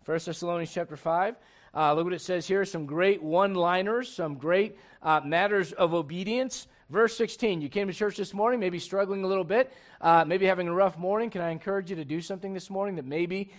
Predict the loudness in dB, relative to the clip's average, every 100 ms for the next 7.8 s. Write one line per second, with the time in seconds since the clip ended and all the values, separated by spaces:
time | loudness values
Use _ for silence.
0 | -12 -6 -6 -4 -2 -2 -2 -4 -2 -4
1 | -4 -4 -2 -4 -8 -8 -8 -8 -8 -8
2 | -10 -10 -10 -10 -12 _ _ _ _ -20
3 | -20 -20 -20 -20 -12 -4 -2 -2 -2 -2
4 | -2 0 -2 0 0 2 0 -2 0 0
5 | 0 -2 -2 -2 -2 -4 -2 -4 -4 -4
6 | -2 -2 -2 -4 -2 -6 -4 -4 -4 -4
7 | -8 -10 -8 -6 -6 0 0 -2